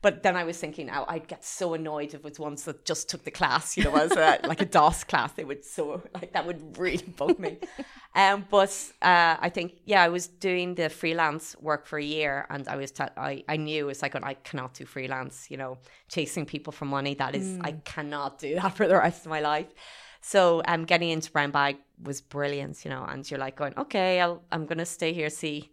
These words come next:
Speaker 1: see what happens." And it was just the idea, growing actually with the company is just an amazing thing. So going, so, like, as they go to the next level, you go to the next level.
Speaker 2: Yeah, absolutely.
Speaker 1: Yeah, and it's brilliant. And then you sort of feel like you have a bit more of a voice, and,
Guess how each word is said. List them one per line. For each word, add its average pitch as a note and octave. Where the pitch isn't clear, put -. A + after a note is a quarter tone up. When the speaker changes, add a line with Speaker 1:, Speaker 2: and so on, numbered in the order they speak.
Speaker 1:
see -
what D3
happens." E3+
And F3
it D#3+
was F3
just E3+
the E3
idea, D#3
growing F3
actually D#3
with D3+
the -
company E3
is -
just -
an D3
amazing D3
thing. D#3
So D#3
going, D#3+
so, D#3
like, D3
as D#3+
they D#3
go E3
to -
the E3
next D#3
level, D#3+
you C#3+
go D#3+
to -
the F#3
next G3
level. B3
Speaker 2:
Yeah, D4+
absolutely. F3+
Speaker 1:
Yeah, F3
and E3
it's -
brilliant. D#3+
And E3
then D#3
you D#3
sort D#3
of D#3
feel D3+
like D3
you D#3
have D3+
a D3
bit D3
more D3
of C#3
a C#3+
voice, C#3+
and, D3